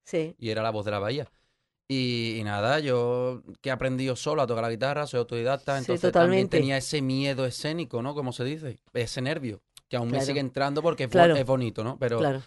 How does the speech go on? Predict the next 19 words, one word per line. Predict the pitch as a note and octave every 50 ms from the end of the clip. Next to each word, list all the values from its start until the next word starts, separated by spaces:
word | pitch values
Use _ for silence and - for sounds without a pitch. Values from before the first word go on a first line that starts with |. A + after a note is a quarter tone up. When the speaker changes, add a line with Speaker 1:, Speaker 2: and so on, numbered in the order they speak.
| _ _ _ _ _ -
Speaker 2:
pero | A2+ A#2+
es | A#2+
verdad | A#2+ B2 A#2+ B2+ B2+
que | B2 C3+ C3+ C3
yo | B2 B2 B2+
ahí | B2+ B2+ B2+ C3 C3+ C3+
controlaba | - D3 C#3+ C#3 - C#3+ C#3 C3+ C3+
un | C3 B2
poquito | C#3 C3 B2 C3+ - C3+ C3
menos | C3 C3 C3 C3 C3 C3+ C3+ C#3
lo | C#3+ C#3+ C#3
que | B2+ C3
era | B2+ B2
la | B2 B2 -
parte | B2 A#2 - -
de | B2+
la | C3 C3
guitarra. | A#2+ A2+ - C3 C#3 B2+ A2
Speaker 1:
Claro. | G#2 - F3 D#3+ C#3+ C3+ B2